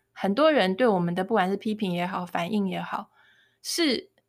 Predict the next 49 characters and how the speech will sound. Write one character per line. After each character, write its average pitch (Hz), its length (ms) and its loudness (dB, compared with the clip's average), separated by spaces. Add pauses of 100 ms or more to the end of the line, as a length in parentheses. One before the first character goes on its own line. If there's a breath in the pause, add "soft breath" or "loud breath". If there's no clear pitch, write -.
呃， - 140 4
那 302 120 4
个 302 80 6
东 247 140 6
西 254 100 2
我， 196 140 4
我 - 120 0
们 202 140 4
又 240 80 4
不 226 80 2
是 208 80 -4
不 190 80 -6
知 180 160 -10
道， 175 400 -4
我 202 100 -2
们 208 100 4
知 240 120 -2
道 233 160 8
说 226 140 2
有 175 80 2
军 185 160 -4
工 190 160 2
复 190 120 -2
合 175 140 -2
体， - 340 -16
然 - 160 -6
后 214 440 2 (480)
那 233 160 4
你 220 100 6
总 185 160 0
不 196 80 -4
能 185 180 2
因 196 80 -2
为 202 140 0
有 175 100 -4
军 196 160 -4
工 196 160 2
复 196 140 -4
合 180 80 -2
体 175 260 -12
你 190 80 -10
就 190 400 -4 (300)
没 185 160 -4
有 208 140 2
国 175 160 -2
防 175 200 -6
等 170 200 -8
等 208 180 -2
等。 - 100 -12